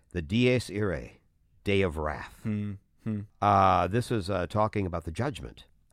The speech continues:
Speaker 1: It's an amazing, uh, uh, a poem in Latin, Dies Irae, Dies Illa. Uh, to give you an idea, it starts out, day, in English would be, "Day of wrath, O day of mourning, see fulfilled the prophet's warning, heaven and earth and ashes burning."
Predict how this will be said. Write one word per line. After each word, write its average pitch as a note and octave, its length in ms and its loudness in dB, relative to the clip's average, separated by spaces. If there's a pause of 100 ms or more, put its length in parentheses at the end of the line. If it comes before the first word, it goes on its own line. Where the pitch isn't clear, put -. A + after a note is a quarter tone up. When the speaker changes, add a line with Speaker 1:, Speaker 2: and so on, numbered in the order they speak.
(220)
Speaker 1:
It's F#2+ 200 -4
an G#2 80 -2
amazing, F#2 1040 -2
uh, C#2+ 240 -12 (600)
uh, D2+ 380 -6
a - 80 -6
poem F#2+ 640 2
in D#2 180 -4
Latin, E2 400 -4
Dies E2+ 320 -10
Irae, E2+ 220 -8
Dies D#2 280 -10
Illa. D#2 280 -8 (560)
Uh, E2 300 -4
to F2+ 280 -14
give C#3 120 6
you B2+ 80 8
an G#2 60 6
idea, G2 260 2
it - 80 -8
starts G2 280 -4
out, C#2+ 180 -6
day, F#2+ 140 -4
in E2 300 -8
English G2 360 -2
would D#2 80 -10
be, C#2 60 -8
"Day F2+ 220 -4
of E2+ 120 -6
wrath, E2+ 340 -8
O E2+ 80 -8
day E2 180 -8
of C#2+ 140 -10
mourning, D2+ 400 -8
see G2+ 200 -6
fulfilled F#2 500 -4
the F2+ 60 -8
prophet's - 460 -8
warning, D#2+ 320 -4
heaven F2 320 -2
and D#2+ 80 -2
earth D#2 220 -2
and C#2 100 -8
ashes C#2+ 400 -10
burning." C2 420 -10